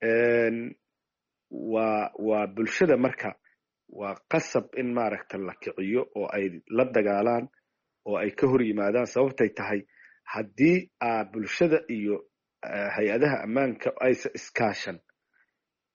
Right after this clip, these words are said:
eh, qaraxyadaas iyo waxaas iyo dhuumaalaysiga iyo waa ku jiri doonaa nimankaas. Marka guusha kaliya oo la rabo, eh, l-, la filaayo in nimankaas looga guuleysto waa in hay-adihii ammaanka, maamulkii gobolka Banaadir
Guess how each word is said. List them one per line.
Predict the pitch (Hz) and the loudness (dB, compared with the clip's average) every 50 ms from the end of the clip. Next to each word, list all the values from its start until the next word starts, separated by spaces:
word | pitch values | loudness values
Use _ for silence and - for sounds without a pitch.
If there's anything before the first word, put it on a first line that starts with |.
| _ _ _ _ - | _ _ _ _ -10
eh, | 104 101 98 92 - - | -8 -6 -6 -8 -8 -6
qaraxyadaas | - 104 104 - - 120 143 139 135 131 127 120 - _ | -4 -4 -4 -2 2 2 4 4 4 4 2 0 -4 _
iyo | 110 98 95 104 | -16 -12 -6 -6
waxaas | 123 - - - 120 127 123 - - - | -6 -6 -4 -4 -4 -4 -4 -4 -8 -14
iyo | 98 95 92 95 95 95 95 - - _ 101 | -16 -16 -14 -12 -10 -10 -10 -12 -14 _ -6
dhuumaalaysiga | 104 101 101 107 104 110 117 123 139 135 - - 135 117 110 | -6 -4 -2 -2 0 2 4 4 4 4 2 -2 -2 -2 0
iyo | - 110 107 104 | 0 0 2 2
waa | 104 101 | 0 0
ku | - 135 | 0 -4
jiri | 120 113 120 107 | 0 0 0 0
doonaa | 95 90 104 92 90 87 | 0 -2 -4 -4 -4 -6
nimankaas. | 92 98 104 - 95 90 - | -6 -6 -4 -4 -6 -6 0
Marka | 135 147 139 - 160 143 - - - - - - - - _ _ _ _ _ _ _ | 0 0 2 2 0 0 0 -6 -16 -20 -20 -20 -20 -20 _ _ _ _ _ _ _
guusha | - 151 165 208 208 - - - 156 127 | 2 6 6 6 6 4 2 0 0 0
kaliya | - - 135 143 160 156 151 | 2 4 6 6 8 8 8
oo | 127 120 | 6 4
la | 120 117 110 - 117 | 4 0 -2 -4 -4
rabo, | 113 127 143 - - - _ _ _ _ _ _ _ _ - | -4 -2 -4 -4 -6 -12 _ _ _ _ _ _ _ _ -10
eh, | 107 107 | -6 -4
l-, | 107 107 107 - - - 98 104 95 78 - 110 110 | -2 -2 -2 -2 -4 -6 -6 -4 -4 -4 -2 -2 -2
la | 101 | -4
filaayo | - - - 160 143 127 117 113 113 127 - - - | -2 2 4 6 6 6 6 6 4 4 0 -2 -4
in | 131 127 | -4 -4
nimankaas | 113 113 127 131 - 123 104 - | 0 0 0 0 0 -2 -2 -2
looga | - 107 107 131 156 147 | -2 2 4 4 4 4
guuleysto | 127 120 113 104 98 87 - - _ _ _ _ _ _ _ _ _ _ _ | 4 2 2 2 2 -2 -4 -12 _ _ _ _ _ _ _ _ _ _ _
waa | - 107 101 - - | -8 -6 -6 -6 -2
in | - 165 165 170 180 180 - _ _ _ _ _ | 2 2 2 2 0 -4 -10 _ _ _ _ _
hay-adihii | - - 104 107 98 110 120 147 147 139 139 - | -6 -2 -2 0 0 0 0 2 2 2 2 0
ammaanka, | - 107 113 135 151 156 147 - - 165 - - | -2 -2 2 2 2 2 2 0 -2 -4 -4 -4
maamulkii | - 101 107 113 127 135 123 107 - 117 | -10 -8 -4 -2 0 0 -2 -2 -2 -4
gobolka | 107 143 151 160 143 135 143 | 0 2 4 4 4 2 0
Banaadir | 127 123 120 139 170 180 170 208 | -2 0 2 2 2 2 0 -2